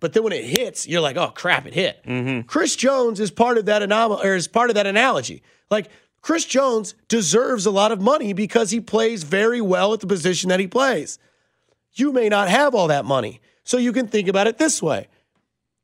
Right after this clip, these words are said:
Speaker 1: We got him for basically the up-and-coming prime of his career in the N F L. He won a Super Bowl with this team. You did very well with the time that you did have Chris Jones.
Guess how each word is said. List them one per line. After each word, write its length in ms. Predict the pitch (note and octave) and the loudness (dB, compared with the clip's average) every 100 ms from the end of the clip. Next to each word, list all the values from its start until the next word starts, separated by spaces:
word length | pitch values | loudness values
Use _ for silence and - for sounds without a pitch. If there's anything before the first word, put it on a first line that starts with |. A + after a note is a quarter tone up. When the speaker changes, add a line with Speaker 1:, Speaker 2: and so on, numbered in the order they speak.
| _ | _
Speaker 1:
We 120 | F#3+ | -2
got 240 | F#3 G3 G3 | 4 4 4
him 100 | F#3+ | 2
for 120 | F3+ | 0
basically 420 | D#3+ F#3+ F#3 F#3+ | 2 2 2 0
the 220 | D#3+ D3+ | 0 0
up-and-coming 580 | E3 G#3+ F#3+ F#3 F#3+ F#3 | 0 0 -2 0 0 -2
prime 320 | - E3+ E3 | 0 4 4
of 80 | E3+ | 4
his 160 | D#3+ C#3+ | 0 -2
career 260 | - D#3+ D#3 | -2 0 0
in 80 | |
the 100 | C#3+ | 0
N 80 | C#3+ | 0
F 160 | D3 G#2+ | 0 -2
L. 260 | E2 A2+ _ _ _ _ _ - | -8 -10 _ _ _ _ _ -8
He 180 | F3+ F3 | -2 2
won 240 | D#3 F3+ | 2 2
a 60 | G#3 | 2
Super 280 | - F3 | 0 0
Bowl 200 | C3+ C3 | 0 0
with 140 | A#2 A2 | 0 -2
this 200 | G#2+ - | -4 -4
team. 460 | - G2+ G#2 C#3 _ _ _ _ _ _ _ _ _ _ - | -4 -4 -4 -10 _ _ _ _ _ _ _ _ _ _ -4
You 140 | D#3 | -2
did 180 | D#3+ G#3 | 0 0
very 380 | D3 G#3 A3+ F#3+ | 2 2 2 2
well 360 | D#3+ F3+ D#3 | 2 2 2
with 140 | E3 E3 | 0 -2
the 100 | E3+ | 0
time 300 | - F3 E3+ | 4 6 6
that 120 | F3 | 2
you 100 | D#3 | 0
did 180 | C#3+ F3 | 0 2
have 180 | D#3 B2 | 2 0
Chris 220 | C#3+ B2+ | -2 -2
Jones. 480 | C3 A2+ A#2+ D#3 | -2 0 -2 -4